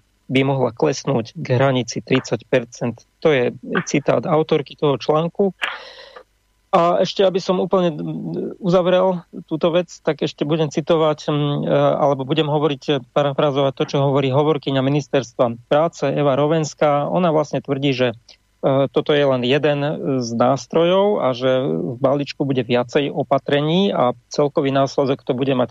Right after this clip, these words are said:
ten, že sa vytvorí rast dôchodkov. Takže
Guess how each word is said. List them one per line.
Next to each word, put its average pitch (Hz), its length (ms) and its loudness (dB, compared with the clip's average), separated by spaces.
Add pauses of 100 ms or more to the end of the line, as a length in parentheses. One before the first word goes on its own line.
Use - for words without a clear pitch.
ten, 131 320 0
že 113 240 2 (480)
sa 131 400 0
vytvorí 127 480 0
rast 127 320 0
dôchodkov. 127 800 -2
Takže 123 320 0